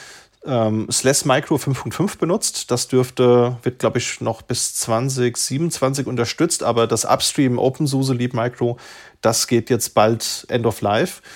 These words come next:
Und in sechs Punkt eins ist neu mit reingekommen und das dürfte halt auch suse Manager-Kundinnen interessieren. Offizieller I B M Power Support. Denn Sli Micro fünf Punkt fünf hat's offiziell nie für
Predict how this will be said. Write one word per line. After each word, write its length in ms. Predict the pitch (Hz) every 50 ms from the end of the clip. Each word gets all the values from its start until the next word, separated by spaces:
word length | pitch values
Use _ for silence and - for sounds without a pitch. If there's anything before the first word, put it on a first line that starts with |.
| - - - _ -
Und 160 | 143 131 127
in 100 | 123 135
sechs 200 | 117 147 - -
Punkt 180 | - 175 135
eins 240 | 92 110 151 180 -
ist 160 | - 160 147
neu 180 | - 127 117 143
mit 200 | 156 147 135 -
reingekommen 580 | 101 110 160 185 196 151 - - 123 123 156 165
und 100 | 131 113
das 140 | 123 -
dürfte 320 | - 151 143 - - 131 117
halt 140 | 120 117 -
auch 180 | 80 110 110
suse 260 | - - 127 120 -
Manager-Kundinnen 680 | 113 117 135 151 - 120 - - 123 110 107 110 107 -
interessieren. 540 | - - - - 117 - - 127 139 190 214 - - - - - - _
Offizieller 680 | - 135 139 - - 165 143 - - 143 139 143 139 -
I 160 | 120 113 127 131
B 100 | 139 120
M 160 | 113 131 123
Power 300 | - 120 120 143 147 127
Support. 560 | 110 101 - - 113 101 104 - - - - _ _ _ -
Denn 160 | 117 113 113
Sli 180 | - - 135
Micro 300 | 123 117 120 151 - -
fünf 260 | 165 - - 143 127 -
Punkt 180 | 160 170 220 -
fünf 80 | -
hat's 160 | - 131 -
offiziell 380 | - 139 - 135 123 - 135 120
nie 160 | 120 131 143
für 340 | 143 - 139 131 127 131 131